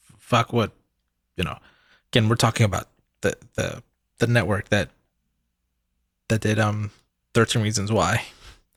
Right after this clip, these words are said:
and then made two extra seasons <laughs> for it. <laughs> Right? I mean, you know, those conversations happen in the room and it's like, "Fuck it. This is, you know, some people are gonna love this. So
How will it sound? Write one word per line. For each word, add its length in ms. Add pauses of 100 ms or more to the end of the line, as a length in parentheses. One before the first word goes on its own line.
(520)
and 120
then 100
made 160
two 180
extra 220
seasons 420
<laughs> 320
for 220
it. 1160
<laughs> 60 (480)
Right? 280
I 100
mean, 440
you 100
know, 140
those 180
conversations 500
happen 240
in 60
the 80
room 220
and 100
it's 120
like, 180 (340)
"Fuck 320
it. 280
This 180
is, 160 (180)
you 80
know, 180 (960)
some 200
people 240
are 40
gonna 200
love 260
this. 520 (160)
So 640